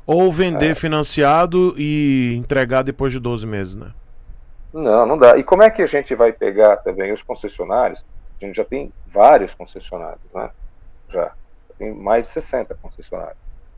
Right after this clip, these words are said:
Speaker 2: É, é... inclusive eu recebi um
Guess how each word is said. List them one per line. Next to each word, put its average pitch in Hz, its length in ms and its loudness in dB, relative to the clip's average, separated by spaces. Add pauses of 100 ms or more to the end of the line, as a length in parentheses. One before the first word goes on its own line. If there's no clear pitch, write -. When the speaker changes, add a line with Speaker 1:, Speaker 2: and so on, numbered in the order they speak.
(520)
Speaker 2:
É, 92 320 -4
é... 90 560 -6 (640)
inclusive 120 400 -6
eu 151 40 2
recebi 151 400 -4
um 135 260 -6